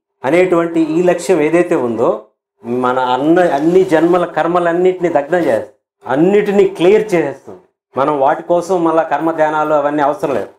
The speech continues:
మన లక్ష్యం ఆత్మజ్ఞానిని అవ్వి తీరాలి అని ఎప్పుడైతే మనం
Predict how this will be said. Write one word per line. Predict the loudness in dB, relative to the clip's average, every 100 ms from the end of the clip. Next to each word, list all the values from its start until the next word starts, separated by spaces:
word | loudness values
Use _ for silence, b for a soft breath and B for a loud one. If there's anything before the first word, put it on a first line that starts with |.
| _ _ _ -8
మన | -2 0
లక్ష్యం | 0 -2 0 0 -2 _ _ -4
ఆత్మజ్ఞానిని | -4 0 -2 0 0 0 -2 -2
అవ్వి | -2 -2 -2
తీరాలి | -2 0 2 2 2 0 -2 -4 _ _ -8
అని | -2 -2
ఎప్పుడైతే | 0 0 2 2
మనం | 0 0 -4